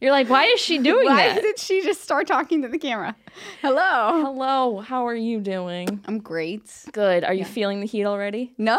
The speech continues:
Speaker 1: Oh, that's
Speaker 2: I'm
Speaker 1: good.
Speaker 2: anemic, so.
Speaker 1: That's good. I feel like I am too. I mean, <laughs> we're both small people.
Speaker 2: Yeah.
Speaker 1: So,
Speaker 2: So I'm
Speaker 1: hell
Speaker 2: just
Speaker 1: yeah.
Speaker 2: constantly cold.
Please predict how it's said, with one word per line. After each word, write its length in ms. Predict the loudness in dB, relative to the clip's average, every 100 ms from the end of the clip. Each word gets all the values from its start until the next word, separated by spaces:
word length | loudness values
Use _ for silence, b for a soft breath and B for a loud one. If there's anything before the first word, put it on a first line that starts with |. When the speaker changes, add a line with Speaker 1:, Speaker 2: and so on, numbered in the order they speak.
| 0 -2
Speaker 1:
Oh, 260 | 0 0
that's 160 | 0 0
Speaker 2:
I'm 100 | 2
Speaker 1:
good. 100 | 2
Speaker 2:
anemic, 420 | 0 -2 -6 -8
so. 460 | -8 -6 -6 -8 -12 B -6
Speaker 1:
That's 240 | -4 -4
good. 300 | -6 -4 -4
I 80 | -4
feel 160 | 0 0
like 160 | 2
I 120 | 0
am 220 | -2 -4 -8
too. 280 | -8 -4 0
I 60 |
mean, 200 | 0 0 -4 B
<laughs> 180 | B B
we're 100 | -4
both 220 | -2 -2
small 300 | -6 -10 -10
people. 480 | -10 -14 -14 -16 -18 B B
Speaker 2:
Yeah. 380 | -12 -10 -12 -12
Speaker 1:
So, 400 | -12 -10 -12 -14 _
Speaker 2:
So 180 | -18 -12
I'm 140 | -10 -8
Speaker 1:
hell 120 | -10
Speaker 2:
just 100 | -10
Speaker 1:
yeah. 60 | -12
Speaker 2:
constantly 480 | -12 -14 -14 -14 -14
cold. 420 | -14 -14 -16